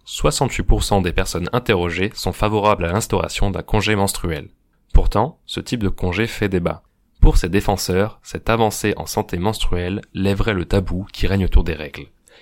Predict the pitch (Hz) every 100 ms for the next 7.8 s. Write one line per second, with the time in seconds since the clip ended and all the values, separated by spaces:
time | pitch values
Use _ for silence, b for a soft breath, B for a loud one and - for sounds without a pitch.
0 | B - 92 95 - 117 98 - 80 -
1 | 101 98 90 - 98 87 87 - - -
2 | - _ _ _ _ _ - 139 127 110
3 | 104 - 104 90 - 107 - 82 98 110
4 | 110 - 104 92 85 - 98 95 87 82
5 | 85 - 104 104 95 85 85 95 - -
6 | 113 107 - - 104 - 117 101 - 85
7 | - 107 101 87 - 98 90